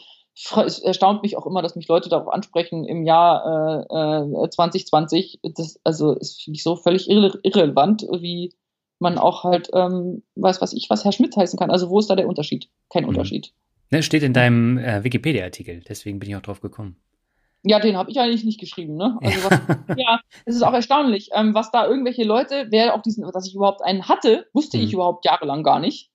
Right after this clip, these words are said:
Speaker 2: Okay.
Speaker 1: Bis mir irgendjemand mal darauf angesprochen hat, ich war entsetzt,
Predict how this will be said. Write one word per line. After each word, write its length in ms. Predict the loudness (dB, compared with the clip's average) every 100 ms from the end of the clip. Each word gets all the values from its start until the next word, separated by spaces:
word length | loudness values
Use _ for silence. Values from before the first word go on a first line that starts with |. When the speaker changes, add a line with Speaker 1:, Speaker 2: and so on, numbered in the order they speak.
| _
Speaker 2:
Okay. 240 | -8 -6 -4
Speaker 1:
Bis 160 | 2
mir 80 | 2 4
irgendjemand 420 | 0 0 -2 2
mal 140 | 2 2
darauf 260 | 0 -2
angesprochen 480 | -2 -4 -6 -6 -4
hat, 140 | -4
ich 100 | -2
war 100 | -2
entsetzt, 560 | 0 2 0 0 -18 -20